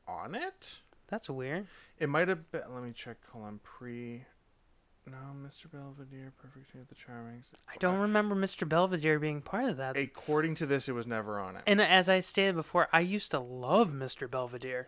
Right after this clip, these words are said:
Speaker 2: Like,
Speaker 1: Yeah, you've, you've touched on that one before.
Speaker 2: d-, I don't remember.
Speaker 1: And according to this, T G I, there was pre-T, like, they didn't, um, give it the official T G I moniker until eighty-nine. Like, before that, they had the lineup,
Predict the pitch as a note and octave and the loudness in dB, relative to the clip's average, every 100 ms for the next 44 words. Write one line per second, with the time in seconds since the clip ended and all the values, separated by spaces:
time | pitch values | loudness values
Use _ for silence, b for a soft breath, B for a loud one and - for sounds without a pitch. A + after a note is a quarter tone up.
0 | - E3 D#3 C3 B2+ G#2+ B2 A#2 B2+ C3 | -2 0 0 0 0 -2 -8 -10 -10 -14
1 | B2 - - _ - - - D#3 - - | -14 -20 -20 _ -20 -14 -2 0 0 0
2 | B2 A#2+ A2+ A2 G#2 G#2 - A#2 G#2 G2 | 0 0 -2 -4 -6 -8 -6 -2 -2 -2
3 | - - - - - - - E3+ F#3 F3+ | -10 -16 -12 -6 -4 -4 -4 -2 0 0
4 | F#3+ F#3 C#3 - - C3+ C3 B2 G3 F#3 | 0 -2 -4 -8 -6 0 0 0 0 0
5 | E3 E3 - - D#3 C#3+ C#3+ C3 G2+ D3 | 0 -2 -2 -10 -8 -2 2 2 2 0
6 | C#3+ A#2+ - - - E3+ - F#3 E3+ D#3 | 0 0 -6 -12 -6 -4 -4 -8 -6 -2
7 | D3 D#3 F3+ E3 _ _ - B2 A2+ G#2+ | 2 2 2 0 _ _ 2 4 4 2
8 | G#2 G#2 - - - b b b b b | 0 -6 -12 -16 -16 b b b b b
9 | - _ - _ _ D#3+ C#3 C#3 C3 C3 | -20 _ -20 _ _ -2 2 4 4 2
10 | B2 D3 C3+ C3+ - C#3+ B2+ A#2+ A#2 A2 | 0 0 0 0 -2 2 4 4 4 2
11 | B2 - B2+ A#2+ B2 A#2 A2+ A#2+ A#2 G#2+ | 2 -2 -4 -4 -2 -2 -2 -4 -6 -2
12 | G2+ G2+ A2+ C3+ - b b b B2 A2+ | -2 0 -2 -6 -14 b b b -6 -2
13 | B2+ - C#3 B2+ B2 - B2 A#2+ C3+ A#2 | -4 0 2 4 4 2 -2 0 -2 -2
14 | G#2 A2 A#2+ B2 | -2 -2 0 -2